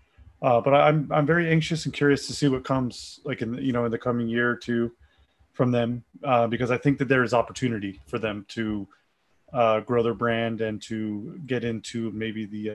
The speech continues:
uh, like, the collector part of our community, uh, by offering collabs with, you know, big names and stuff. So so opportunity's there. Let's see if they capitalize on it.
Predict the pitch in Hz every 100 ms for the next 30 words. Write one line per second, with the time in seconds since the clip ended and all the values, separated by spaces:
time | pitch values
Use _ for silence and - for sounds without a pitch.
0 | 104 104 104 - - 110 110 113 104 -
1 | _ _ _ - _ _ _ _ - 127
2 | 117 123 143 120 104 104 - 110 107 104
3 | 107 107 139 120 104 101 107 104 120 110
4 | - 110 107 101 _ _ - - 117 110
5 | 107 110 110 - - 135 107 101 107 113
6 | 110 - - 107 104 _ _ - - -
7 | _ _ _ _ _ _ _ - - _
8 | _ _ _ _ - 165 165 151 190 202
9 | 180 214 208 160 135 - 139 180 156 151
10 | 143 127 120 123 127